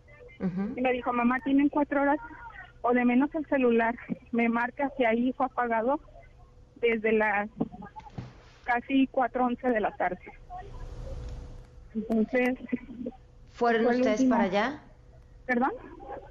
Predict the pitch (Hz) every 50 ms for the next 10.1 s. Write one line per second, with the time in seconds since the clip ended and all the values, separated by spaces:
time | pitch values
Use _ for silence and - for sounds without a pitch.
0 | - - - 226 214 208 208 208 202 196 202 - 208 196 196 202 196 - 214 190
1 | 180 175 170 185 220 302 302 - - - - - - - - - - - - -
2 | - - - - - - - - - - - - - - 269 262 - 320 311 311
3 | 311 294 - 320 285 285 285 269 277 277 269 254 262 247 247 254 269 269 - 285
4 | - 240 226 - 220 220 220 - 247 247 - - 262 247 240 262 415 466 - -
5 | - - - - - - - - - - - - - - - - - 254 262 254
6 | 262 254 240 247 247 254 - 294 285 - - 269 233 226 220 214 208 208 214 -
7 | - - - - - - - - - 240 - 262 247 - 302 277 - 294 262 -
8 | - 240 240 254 262 254 254 262 285 - - - - - - - - - - -
9 | - - - - - - 233 240 247 240 247 247 233 247 247 262 277 277 277 277
10 | 262 277